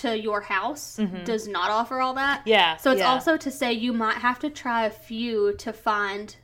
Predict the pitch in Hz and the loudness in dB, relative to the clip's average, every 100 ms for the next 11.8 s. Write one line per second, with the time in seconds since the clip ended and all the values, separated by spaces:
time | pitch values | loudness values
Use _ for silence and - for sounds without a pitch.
0 | - 214 190 160 220 214 196 190 175 - | -8 0 2 4 4 4 0 -2 -2 -4
1 | 208 202 165 311 247 254 254 233 226 208 | -2 0 2 0 -2 0 0 2 2 2
2 | 208 220 214 - - 359 359 - 202 196 | 2 0 -2 -6 -8 -4 -4 -2 2 2
3 | - - 180 151 233 151 233 226 - 254 | 0 -10 -10 4 6 6 4 2 2 4
4 | 285 - 254 214 226 226 247 233 214 208 | 4 0 -2 0 -2 -2 -2 0 0 0
5 | 214 208 208 - - _ - 240 226 226 | -2 -4 -10 -18 -20 _ -4 2 2 2
6 | 226 220 214 202 196 202 - _ _ _ | 0 -4 -2 0 0 -4 -14 _ _ _
7 | - 226 202 185 - - 208 185 156 175 | -6 -4 -4 -6 -8 -6 0 0 0 -2
8 | 202 202 196 175 175 170 160 170 156 202 | 0 2 2 0 0 0 0 0 -2 0
9 | 202 202 196 190 185 175 - - - 170 | 0 0 -2 -4 -4 -4 -6 -12 -4 -2
10 | 165 165 165 160 160 160 156 160 156 147 | -2 -6 -6 -2 0 0 -2 -6 -8 -10
11 | 165 165 - 156 156 160 160 | -12 -10 -6 -6 -6 -6 -8